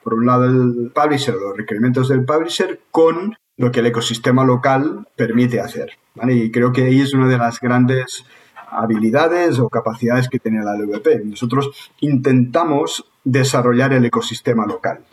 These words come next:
Es decir, creemos o estamos convencidos de que no es lo mismo desarrollar el ecosistema en Argentina que en Chile,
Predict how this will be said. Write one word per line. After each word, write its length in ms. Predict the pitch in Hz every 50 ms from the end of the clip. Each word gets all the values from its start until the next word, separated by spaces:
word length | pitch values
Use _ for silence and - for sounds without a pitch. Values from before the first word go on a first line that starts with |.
| _ -
Es 80 | 123 127
decir, 340 | 120 - 123 107 107 110 -
creemos 680 | - - 120 127 143 147 151 151 165 - - - - _ _ _ _ _ _ _ -
o 80 | 120
estamos 360 | 113 - - 123 131 143 127
convencidos 800 | - 151 139 131 131 123 127 127 156 156 156 170 170 147 127 123
de 160 | 120 120 113 -
que 200 | - 120 117 117
no 200 | 120 123 139 151
es 80 | 143
lo 120 | 143 143 135
mismo 300 | 139 143 139 147 127 110
desarrollar 500 | 113 113 - - - 117 120 127 131 131
el 100 | 127 127
ecosistema 500 | 127 131 127 - - - 127 117 117 117
en 80 | 117
Argentina 540 | 120 123 - - 143 143 - - 196 190 180 165
que 80 | -
en 140 | 120 98 -
Chile, 420 | - - - 123 110 - - -